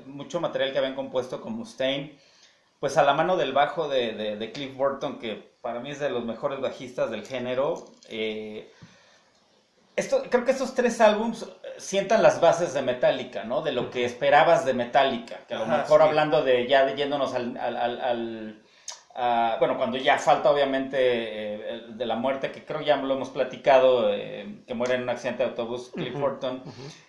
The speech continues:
Speaker 1: Y después se, se toman ahí un descanso y en el, en el noventa y ocho ya salen con, con Unjustice for All.
Speaker 2: Ochenta y ocho, ¿no?
Speaker 1: Ajá, ochenta y ocho,
Speaker 3: Salen
Speaker 1: perdón.
Speaker 3: antes
Speaker 1: Sale
Speaker 3: con, con otro disco, güey, Garage Inc.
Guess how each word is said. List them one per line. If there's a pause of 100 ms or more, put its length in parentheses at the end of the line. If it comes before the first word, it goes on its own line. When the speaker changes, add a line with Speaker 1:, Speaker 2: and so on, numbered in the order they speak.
(160)
Speaker 1:
Y
después
se,
se
toman
ahí
un
descanso
y
en
el,
en
el
noventa
y
ocho
ya
salen
con,
con
Unjustice
for
All.
Speaker 2:
Ochenta
y
ocho,
¿no? (240)
Speaker 1:
Ajá,
ochenta
y
ocho,
Speaker 3:
Salen
Speaker 1:
perdón.
Speaker 3:
antes
Speaker 1:
Sale
Speaker 3:
con, (300)
con
otro
disco,
güey,
Garage (100)
Inc.